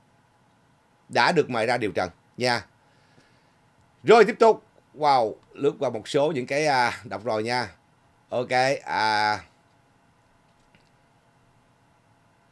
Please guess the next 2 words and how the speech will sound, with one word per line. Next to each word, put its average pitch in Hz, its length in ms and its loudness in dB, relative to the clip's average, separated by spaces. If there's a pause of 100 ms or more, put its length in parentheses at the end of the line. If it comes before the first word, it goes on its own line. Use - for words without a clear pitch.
(1800)
đạo 147 340 8
luật 170 200 4